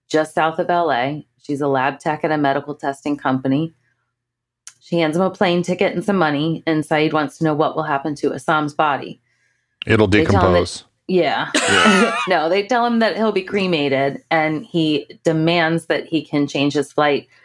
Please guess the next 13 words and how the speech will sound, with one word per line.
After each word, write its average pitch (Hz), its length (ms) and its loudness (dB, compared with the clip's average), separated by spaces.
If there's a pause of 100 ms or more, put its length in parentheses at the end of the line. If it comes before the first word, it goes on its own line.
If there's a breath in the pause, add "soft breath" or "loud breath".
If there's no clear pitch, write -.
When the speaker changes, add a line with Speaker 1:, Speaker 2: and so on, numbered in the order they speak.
(240 soft breath)
Speaker 1:
so 156 160 -2
that 160 160 2
he 170 160 0
can 156 180 -2
claim 151 300 0
the 143 80 2
body 143 500 0
and 147 160 -2
have 143 340 -2 (300)
a 147 80 0
proper 143 540 0
Muslim 139 720 -2 (240)
burial. 127 500 -2